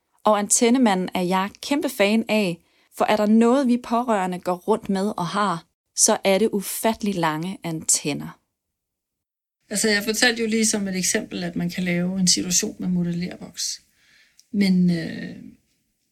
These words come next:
Speaker 2: men vi sidder jo ikke kun rundt om bordet og snakker og laver modellervoks eller tegner. Vi leger faktisk også rigtig meget.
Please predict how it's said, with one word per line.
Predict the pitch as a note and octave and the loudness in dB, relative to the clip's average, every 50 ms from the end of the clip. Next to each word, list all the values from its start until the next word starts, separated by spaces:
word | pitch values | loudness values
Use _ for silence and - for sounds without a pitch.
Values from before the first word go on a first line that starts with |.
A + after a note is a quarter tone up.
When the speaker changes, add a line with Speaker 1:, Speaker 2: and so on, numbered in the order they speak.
| _ _ - | _ _ -2
Speaker 2:
men | G#3 G#3 G#3 G3+ | 2 2 4 4
vi | G#3+ | 6
sidder | G#3 - - C#4+ C#4+ C4 | 6 6 6 4 4 4
jo | A#3+ | 2
ikke | A#3 B3+ B3 - | 0 -2 -2 -2
kun | - A#3 A3+ A3 | -2 -2 0 0
rundt | A3 G#3+ G#3 G#3+ | 0 0 0 0
om | G#3 F#3+ | -2 -2
bordet | F3 G3+ G3 G3 F#3+ F#3+ F#3 F#3 - | -2 -2 -2 -2 -2 -4 -4 -4 -4
og | F3+ | -4
snakker | F3+ - - F3+ F3 F3+ F3+ G3 | -4 -2 0 0 0 0 0 0
og | F#3+ F3+ E3+ E3+ E3+ | -2 -2 -2 0 0
laver | F3 F3 E3 E3 E3+ | 0 0 0 0 -2
modellervoks | E3+ E3+ E3+ F3+ F3+ F3+ - - - - F3 - - | -2 -2 -2 0 0 0 0 -2 -6 -6 -4 -4 -6
eller | - - E3 | -4 -6 -6
tegner. | E3 - - F3 E3+ E3+ F3 F3+ F#3 | -4 -4 -4 -4 -4 -4 -4 -4 -4
Vi | G3 G3 F#3+ | -4 -2 -2
leger | F#3 F#3 F3 F3 F3 F3 F#3 A3+ B3+ C4+ | 0 0 0 0 0 0 0 0 0 -2
faktisk | B3+ - A3+ G3+ - - G#3 - - | -2 -4 -4 -2 -2 -2 -2 -4 -4
også | E3+ - - | -6 -8 -8
rigtig | - - - - - | -8 -10 -10 -10 -10
meget. | - - - - | -10 -10 -12 -16